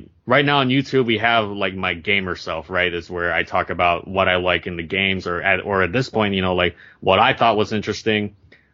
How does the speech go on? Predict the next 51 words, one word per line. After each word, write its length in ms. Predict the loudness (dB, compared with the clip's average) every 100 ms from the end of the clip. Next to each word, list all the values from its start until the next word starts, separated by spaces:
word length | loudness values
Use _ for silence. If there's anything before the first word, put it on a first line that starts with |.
| _
or 380 | -2 2 2 0 -10 _ _ _ _ _ _ -20 -6
what, 400 | 2 4 2 -2 _ _ _ _
or, 120 | -2 0
like, 180 | 2
m-, 180 | 0 -2
the 100 | -2
con-, 280 | 0 -2 -2
like, 200 | -6 -4
the 100 | -4
content, 400 | -2 -2 0 -2
like, 260 | 0 -2 -4 _
that 240 | -2 0
I 80 | 2
would 160 | 0 0
watch 280 | 0 -2 -4
would 100 | -10
be, 140 | -10
which 260 | -10 -10 -8
would 80 | -4
be, 120 | -2
like, 300 | 0 -2 -8 _ _ _ _ _
you 180 | -4 -2
know, 120 | 0
like, 280 | 0 -2 -4 -20 _
past 400 | -2 0 0 -2
metagame 440 | -2 -2 -2 -4 -4
history, 340 | -8 -4 -4
which 160 | -4 -4
I 100 | -4
think 160 | -4
is 80 | -4
really 200 | -2 -2
interesting 340 | -6 -6 -8
to 60 | -6
me. 200 | -2 0
Like, 280 | 2 0 -2 -16
that, 440 | -6 2 2 2 -2 -20 _ -4
being 240 | 2 2 2
able 280 | 2 0
to 100 | -2
do 220 | -4 -2 2
that 200 | 2 0
is 120 | -2
why 160 | 0
I 40 | 0
love 220 | 0 -4
videos 280 | -4 -6 -6
so 120 | -8
much. 240 | -8 -8
And 140 | -4 0
then, 240 | 2 0